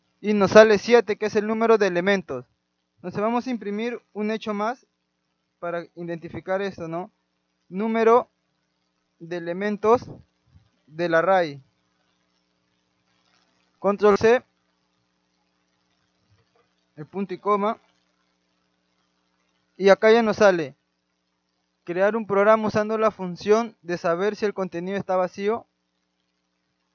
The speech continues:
No hemos copiado este, entonces tenemos que copiar la tarea. Crear un programa usando la función era. Lo pegamos. Control C y ahora sí ya.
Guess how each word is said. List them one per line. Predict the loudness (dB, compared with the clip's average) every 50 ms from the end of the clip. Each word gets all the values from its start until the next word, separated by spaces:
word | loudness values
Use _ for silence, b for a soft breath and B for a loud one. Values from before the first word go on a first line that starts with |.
| _ _ _ _ _ _
No | -12 -8
hemos | -4 -4 -4 -4
copiado | -4 -6 -4 -2 -2 -2 -2 -2
este, | -4 -6 -10
entonces | -10 -8 -8 -8 -8 -8 -10 -10 -12 -12 _ _ _ _ _ _ _ _ _ _ _ _ _ _ _ _ _ _ _ _ _ _ _ _ _ _ _ _ _ _ _ _ _ _ _ _ _ _ _ _ _
tenemos | -12 -10 -6 -2 -2 -2
que | -2 -2
copiar | -8 -8 -6 -4 -4 -4
la | -4 -4
tarea. | -4 -6 -4 -2 -4 -4 -6 _ _ _ _ _ _ _ _ _ _ _ _ _ _ _ _ _ _ _ _ _ _ _ _ _ _ _ _ _ _
Crear | -10 -6 -2 0 0 0 0 -2
un | -4 -8
programa | -8 -8 -6 -4 -4 -4 -4 -4 -4
usando | -4 -4 -4 -6 -6 -4 -2 -2
la | -4 -4
función | -4 -8 -16 -16 -12 -10 -8 -8 -8 -8
era. | -10 -10 -12 -14 -16 -20 -20 _ _ _ _ _ _ _ _ _ _ _ _ _ _ _ _ _ _ _ _ _ _ _ _ _ _ _ _ _ _ _
Lo | -20 -16
pegamos. | -12 -8 -6 -4 -4 -4 -6 -10 -16 _ _ _ _ _ _ _ _ _ _ _ _ _ _ _ _ _ _ _ _ _ _ _ _
Control | -10 -8 -8 -4 -2 -4 -2
C | 0 2 0 2
y | 2 0
ahora | 0 0 -2
sí | -2 -2 -4
ya. | -2 -2 -4 -4